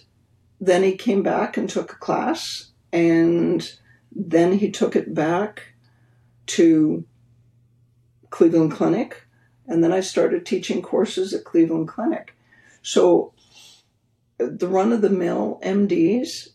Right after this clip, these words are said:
don't, they don't have time to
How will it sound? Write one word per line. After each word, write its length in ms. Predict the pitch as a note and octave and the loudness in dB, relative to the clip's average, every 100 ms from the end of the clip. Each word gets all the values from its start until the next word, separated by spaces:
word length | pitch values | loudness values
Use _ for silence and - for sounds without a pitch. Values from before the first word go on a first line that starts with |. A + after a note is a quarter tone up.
| _ _ _ _ - E3+ - _ _ _ _ _ E3 - _ _ - | _ _ _ _ -14 -14 -16 _ _ _ _ _ -20 -20 _ _ 0
don't, 440 | E3 E3+ F3 - _ _ _ _ _ _ _ _ _ - | 2 2 -2 -8 _ _ _ _ _ _ _ _ _ -2
they 140 | F3+ | 0
don't 220 | B3+ B3 | 2 0
have 180 | F#3+ E3 | -2 -6
time 600 | - - D3+ D#3+ - - _ _ _ _ _ _ | -10 -6 -2 -2 -4 -12 _ _ _ _ _ _
to 540 | - E3+ D#3 D#3 D#3 | 2 4 4 2 -2